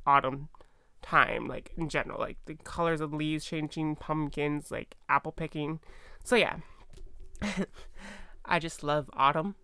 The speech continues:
and spooky October month 'cause I love all things spooky and creepy and morbid and horror related.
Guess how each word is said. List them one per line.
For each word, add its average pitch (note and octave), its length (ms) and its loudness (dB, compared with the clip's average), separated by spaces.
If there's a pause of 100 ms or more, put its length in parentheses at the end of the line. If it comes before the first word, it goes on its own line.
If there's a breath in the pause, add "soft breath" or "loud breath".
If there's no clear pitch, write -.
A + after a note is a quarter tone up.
(160)
and D#3 440 -4
spooky - 360 -4
October G#3+ 320 0
month E3 320 0
'cause D3+ 200 -6
I D3+ 120 -4
love D#3+ 280 -2
all F#3 200 2
things F3+ 260 -2
spooky F3+ 680 -6
and D#3 180 -4
creepy F#3 520 -4
and D#3+ 180 2
morbid F3 640 2 (800 soft breath)
and F3 760 0
horror G3 420 6
related. C#3+ 580 0